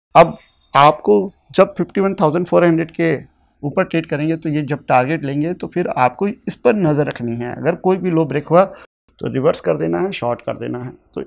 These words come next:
इस तरह के ट्रेड्स प्लान होते हैं। मे बी थोड़ा सा कॉम्प्लिकेटेड है, मैं मानता हूँ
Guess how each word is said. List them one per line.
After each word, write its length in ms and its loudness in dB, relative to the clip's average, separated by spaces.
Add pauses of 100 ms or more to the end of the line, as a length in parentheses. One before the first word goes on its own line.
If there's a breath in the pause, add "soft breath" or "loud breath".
इस 160 -6
तरह 140 -4
के 140 -6
ट्रेड्स 340 -8
प्लान 360 -4
होते 320 -6
हैं। 160 0
मे 220 0
बी 160 -6
थोड़ा 220 -4
सा 120 -6
कॉम्प्लिकेटेड 680 -6
है, 80 -10 (500 soft breath)
मैं 140 2
मानता 360 0
हूँ 140 -2